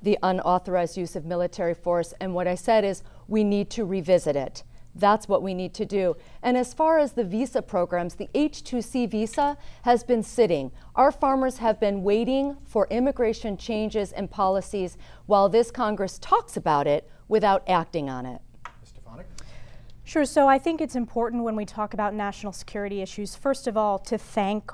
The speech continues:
Speaker 3: the soldiers of the Tenth Mountain Division. I have been the leading voice protecting Fort Drum and making sure the soldiers have the resources they need in terms of investing in military readiness, training, equipment, and military spouses.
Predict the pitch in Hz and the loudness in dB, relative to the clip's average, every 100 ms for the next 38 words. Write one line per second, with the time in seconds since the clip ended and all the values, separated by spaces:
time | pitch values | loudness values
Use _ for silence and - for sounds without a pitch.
0 | - - 214 202 190 185 202 185 208 202 | -12 -8 -4 -2 -4 -4 -6 -6 -6 -6
1 | 202 196 214 208 233 240 277 294 - - | -2 -2 -2 -2 -2 0 0 -2 -10 -12
2 | - 208 214 214 208 196 208 226 214 202 | -2 2 2 2 0 0 0 0 0 -4
3 | - 196 202 226 - - - 226 233 220 | -6 -2 0 -2 -6 -10 -8 -4 -2 0
4 | 226 208 220 202 226 220 262 262 208 208 | -2 0 -2 0 0 0 0 -2 -2 0
5 | 220 - 214 202 - 220 208 190 - 220 | 0 -2 -4 -4 -2 0 0 -4 -2 0
6 | 226 214 196 208 190 196 214 202 220 208 | 0 -2 -2 -2 -2 -2 -2 -2 -4 -4
7 | 202 - 208 202 202 208 180 - 185 - | -6 -4 -2 0 -2 -2 -4 -6 -8 -6
8 | 196 175 180 190 202 - 208 196 196 196 | -6 -6 -4 -2 -2 -4 -4 -2 0 -2
9 | - 190 185 196 190 175 - - - - | -2 -4 -2 -2 -2 -6 -10 -14 -20 -20
10 | - - 208 214 185 - 190 - 226 202 | -16 -4 0 2 0 -4 -10 -4 -2 -2
11 | 190 196 196 - 190 180 - 180 180 - | -4 -2 -2 -2 -2 -2 -2 -2 -2 -4
12 | 165 | -8